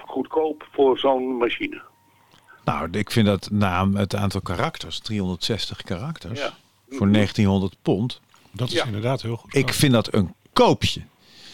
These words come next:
Speaker 1: Ja, ik ook. Dus
Speaker 2: Hey.
Speaker 1: en, eh, ja, helemaal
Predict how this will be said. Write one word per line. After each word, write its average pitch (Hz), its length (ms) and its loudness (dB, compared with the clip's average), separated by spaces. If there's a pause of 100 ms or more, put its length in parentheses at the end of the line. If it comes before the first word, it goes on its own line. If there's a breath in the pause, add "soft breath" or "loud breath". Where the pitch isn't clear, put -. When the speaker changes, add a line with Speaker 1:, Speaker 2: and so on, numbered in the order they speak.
Speaker 1:
Ja, 170 300 4
ik 175 220 -4
ook. 240 280 -4 (1400 loud breath)
Dus 139 140 6
Speaker 2:
Hey. 139 100 6
Speaker 1:
en, 131 180 0 (220)
eh, 135 100 -2
ja, 139 140 -4
helemaal 139 540 4